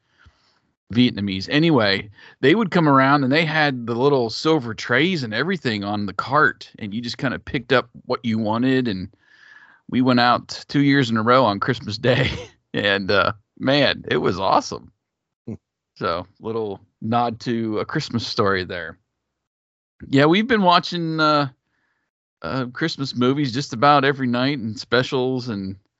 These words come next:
Speaker 1: I've seen, I think, Home Alone, like, three times now. <laughs> Once in preparation for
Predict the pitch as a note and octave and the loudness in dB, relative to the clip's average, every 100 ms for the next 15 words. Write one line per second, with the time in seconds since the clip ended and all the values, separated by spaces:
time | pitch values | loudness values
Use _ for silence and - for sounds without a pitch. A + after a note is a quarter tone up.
0 | _ _ _ _ _ _ _ _ _ - | _ _ _ _ _ _ _ _ _ -8
1 | A2+ A2+ B2+ B2+ A#2+ A2+ G#2 F2+ G#2+ E3 | -8 -4 0 2 2 0 0 -2 -2 -2
2 | B2 A#2+ A#2+ C3 B2+ G#2+ G2+ F2+ - C3 | -2 0 2 2 2 0 -2 -6 -4 -2
3 | B2 C3 B2+ A2+ G2 F#2 - - - - | 2 2 2 0 -2 -2 -2 -6 -8 -6
4 | - - C6+ C6+ C6+ C6+ C6+ - - - | -2 -2 -2 -8 -6 -6 -2 -2 0 -4
5 | - B3+ C4 - F#3 G3+ - - C#3+ - | -4 -16 -12 -2 0 -2 -6 -10 -10 -6
6 | D#3+ D3+ C3+ C3+ - A2+ A2 A#2+ G#2 G2 | -4 -4 -4 -4 -6 -10 -10 -8 -4 -4
7 | F#2 | -6